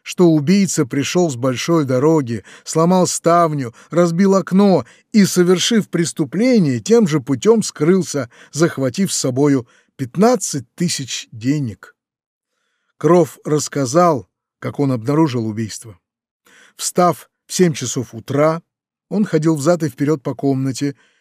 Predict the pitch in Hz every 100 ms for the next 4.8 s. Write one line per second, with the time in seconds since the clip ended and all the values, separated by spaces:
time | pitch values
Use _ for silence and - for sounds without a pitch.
0 | _ - 160 220 147 131 135 170 226 247
1 | 220 _ - 143 190 220 165 139 143 190
2 | - 185 165 156 147 131 - - _ _
3 | _ _ 139 143 131 - 208 165 - 135
4 | - 131 156 226 - 131 -